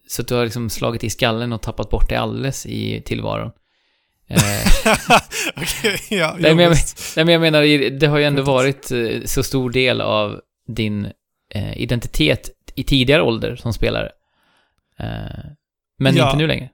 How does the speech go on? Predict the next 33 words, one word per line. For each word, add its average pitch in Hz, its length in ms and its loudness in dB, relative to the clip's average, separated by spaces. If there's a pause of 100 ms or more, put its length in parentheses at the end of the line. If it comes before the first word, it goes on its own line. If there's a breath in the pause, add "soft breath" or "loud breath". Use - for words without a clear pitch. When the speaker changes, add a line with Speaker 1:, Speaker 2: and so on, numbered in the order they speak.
Speaker 1:
Och - 120 0
Speaker 2:
Jag - 20 4
Speaker 1:
du - 80 6
har, 135 80 8
Speaker 2:
känner 135 260 6
ju 185 40 2
Speaker 1:
det 170 60 -2
var 175 80 4
Speaker 2:
bara 151 200 2
att 139 200 -8
liksom 151 460 -6
fram 170 420 -4
tills 143 520 0
nu 151 400 -2
så, 139 400 0
eh, 139 100 -2 (380)
är 160 140 -2
det 147 340 -4
inget, 156 540 -6 (580 soft breath)
eh, - 320 -6
R 165 100 2
P 180 80 0
G, 160 240 -2 (160)
J 180 200 0
R 147 100 0
P 156 100 -6
G-spel 147 320 -2
som 147 120 -4
jag 139 80 -2
har 131 40 -2
spelat 165 720 -2
riktigt 151 360 -6
som, 135 360 -8